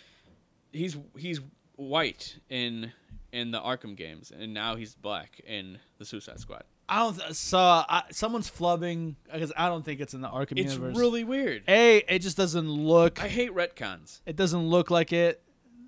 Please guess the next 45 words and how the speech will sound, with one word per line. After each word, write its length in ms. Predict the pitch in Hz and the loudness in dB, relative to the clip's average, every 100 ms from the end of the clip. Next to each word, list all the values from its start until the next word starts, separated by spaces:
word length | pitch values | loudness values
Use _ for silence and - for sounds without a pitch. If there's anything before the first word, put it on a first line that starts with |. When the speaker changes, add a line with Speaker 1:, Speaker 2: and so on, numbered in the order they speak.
| - | 4
Speaker 2:
I'm 200 | 151 190 | 6 6
a, 40 | |
s-, 180 | 190 - | 4 4
I'm 180 | 160 196 | 8 8
Speaker 1:
The 60 | 220 | 8
Speaker 2:
gonna 120 | 214 | 6
Speaker 1:
tone 200 | 196 165 | 6 6
is 140 | 180 | 2
way 180 | 139 123 | 0 -2
different, 400 | 101 98 82 82 _ | -2 -6 -12 -16 _
first 300 | 98 - 71 | -10 -10 -14
off. 140 | - _ _ | -16 _ _
The 80 | 139 | -2
Arkham 220 | 147 160 | -2 -2
games 180 | 151 135 | -4 -6
are 60 | 117 | -8
super 260 | - 151 | -8 -8
serious. 360 | 127 117 101 - | -8 -8 -8 -8
This 120 | 135 | -10
seems 300 | - 131 127 | -8 -8 -8
more 340 | 113 110 101 - _ _ _ _ | -6 -6 -8 -10 _ _ _ _
lighthearted. 540 | 107 113 110 104 101 95 | -2 -2 -2 -4 -2 -2
Speaker 2:
But 80 | |
that's 140 | 214 208 | 0 0
the 40 | |
thing. 140 | 214 202 | 0 0
Speaker 1:
Let's 100 | 170 | 2
have 100 | 185 226 | 2 2
Speaker 2:
Gotham 100 | 220 | 0
Speaker 1:
fun. 60 | 185 | 0
Speaker 2:
Knights 320 | 208 220 - | 0 -2 -4
looks 220 | 160 - | -6 -6
more 180 | 156 143 | -6 -6
like 200 | 131 139 | -6 -8
it's 120 | 127 | -12
a 40 | |
part 220 | 135 139 131 | -8 -6 -6
of 140 | 120 | -8
Ar-, 180 | 139 143 | -4 -2
Speaker 1:
I 60 | 147 | 0
know, 200 | 180 190 | 4 4
Speaker 2:
the 60 | |
Speaker 1:
and 80 | 147 | 4
it's 160 | 147 156 | 0 0
not. 360 | 165 202 127 | 0 2 -2